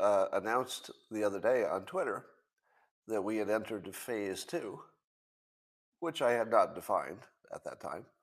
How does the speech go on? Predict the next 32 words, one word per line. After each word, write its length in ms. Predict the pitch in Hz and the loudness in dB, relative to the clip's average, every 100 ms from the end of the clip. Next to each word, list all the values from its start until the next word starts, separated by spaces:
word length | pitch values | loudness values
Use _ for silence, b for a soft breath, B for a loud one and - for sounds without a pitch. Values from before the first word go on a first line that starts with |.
| _ _ _ _ _ - | _ _ _ _ _ -4
a 80 | 104 | 10
lot 200 | 123 127 | 12 10
of 60 | |
people 260 | 135 117 120 | 6 -2 -2
came 280 | 131 120 117 | 0 0 2
in 160 | 131 | -2
and 100 | 113 | -2
said, 240 | 107 117 110 b b b _ _ - | 0 0 0 b b b _ _ -20
"Well, 360 | 214 - 82 | -20 -8 -6
not 240 | 92 82 - | -2 -4 -4
people, 540 | 95 - 65 - - | -10 -8 -12 -16 -14
N 140 | 92 87 | -12 -10
P 160 | 90 | -12
Cs." 400 | - 90 90 - - _ _ - | -12 -12 -12 -16 -20 _ _ -16
And 100 | 98 | -6
they 80 | 107 | -4
said, 260 | - 110 - b b - | -2 -2 -4 b b -8
"How's 320 | 156 170 165 | 0 0 2
phase 340 | 175 170 156 | 2 2 0
two 200 | - 185 | -2 -4
going? 300 | 190 160 113 - _ _ _ _ _ | 0 0 -2 -10 _ _ _ _ _
How's 340 | - 170 165 160 | -10 -4 -4 -4
phase 360 | 165 165 160 | -2 -2 -2
two 200 | - 185 | -6 -6
going, 300 | 196 170 139 | 4 4 4
Scott? 480 | - - 123 151 - b b b b | -2 0 0 0 -6 b b b b
Have 200 | 165 147 | -2 2
you 120 | 151 | 4
read 220 | 143 147 | 6 6
the 80 | 135 | 4
news 360 | 123 143 151 160 | 0 -2 -2 2
lately?" 460 | 165 175 190 196 | 2 2 -4 -6